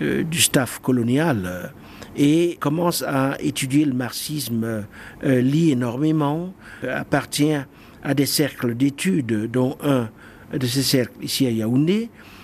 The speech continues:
et à un moment donné, donc, euh, il quitte, euh,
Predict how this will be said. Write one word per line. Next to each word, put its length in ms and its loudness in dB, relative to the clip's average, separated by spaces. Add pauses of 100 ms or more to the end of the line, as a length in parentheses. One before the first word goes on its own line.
(220)
et 280 4
à 100 0
un 40 4
moment 220 4
donné, 340 2
donc, 460 -2
euh, 260 -2 (300)
il 240 0
quitte, 380 0
euh, 260 0